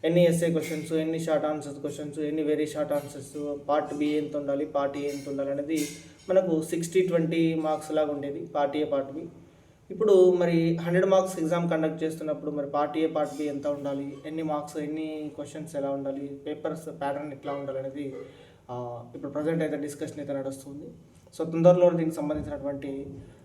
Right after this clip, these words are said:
ఆ, న్యూ పేపర్ ప్యాటర్న్ అనేది రాబోతుంది. So, దీంట్లో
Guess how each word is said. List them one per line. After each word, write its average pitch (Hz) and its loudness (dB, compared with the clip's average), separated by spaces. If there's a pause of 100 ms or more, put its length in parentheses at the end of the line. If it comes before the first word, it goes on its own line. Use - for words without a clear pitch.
(200)
ఆ, 120 -12 (100)
న్యూ 202 6 (440)
పేపర్ 170 6
ప్యాటర్న్ 156 2
అనేది 151 -4
రాబోతుంది. 143 -6 (480)
So, 185 6
దీంట్లో 180 4